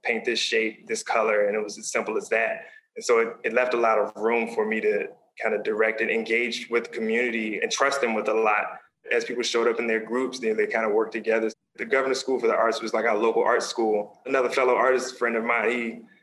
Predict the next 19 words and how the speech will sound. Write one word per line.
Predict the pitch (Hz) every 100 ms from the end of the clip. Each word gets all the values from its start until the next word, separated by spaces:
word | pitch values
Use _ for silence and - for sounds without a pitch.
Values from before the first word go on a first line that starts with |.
| _
had | 123 120
his | 123
students | - 120 110
come | 120 113
out | 107
and | 104
help | 127 127
that | 113 104
day. | 110 107
And | 104
I |
mean, | 107
they | 110
showed | 113 - 113 110
up | 98
in | 107
droves, | - 113 120 117 107
and | 107
they | 110